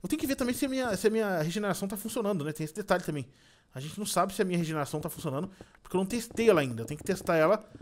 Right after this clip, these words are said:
apanhando. Eu vou conversar com o Afrin. Deixa eu ver, ametiste, ametiste. Verdade. Eu vou conversar com o Afrin pra ver se ele tem... Hum,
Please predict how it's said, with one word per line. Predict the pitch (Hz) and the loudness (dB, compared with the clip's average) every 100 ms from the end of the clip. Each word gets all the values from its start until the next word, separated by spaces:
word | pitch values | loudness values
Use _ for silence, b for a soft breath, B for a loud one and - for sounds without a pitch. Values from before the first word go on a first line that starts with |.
| B | B
apanhando. | - - 247 175 180 - - | -8 -2 2 4 4 2 -2
Eu | 180 | -4
vou | 233 | 0
conversar | 269 226 | 0 0
com | - | 0
o | 160 | 2
Afrin. | 143 170 165 - _ _ _ _ _ _ _ _ | 0 -2 -8 -10 _ _ _ _ _ _ _ _
Deixa | - | -6
eu | |
ver, | 156 127 | -4 -4
ametiste, | 139 151 143 - - | -6 -6 -8 -10 -10
ametiste. | 135 139 - - 135 - 117 _ - - - - | -10 -10 -10 -10 -10 -10 -14 _ -18 -16 -16 -12
Verdade. | 131 127 113 - B B B | -10 -8 -8 -10 B B B
Eu | |
vou | 180 | -2
conversar | 269 254 | 0 0
com | 233 190 | 0 2
o | |
Afrin | 156 - | 0 -2
pra | 170 185 | -4 -2
ver | 151 | -2
se | 156 - - | -4 -6 -4
ele | 170 | -4
tem... | 190 165 147 147 - - _ - - - _ _ _ _ _ | -2 -2 -2 -4 -12 -20 _ -18 -18 -20 _ _ _ _ _
Hum, | 147 | -8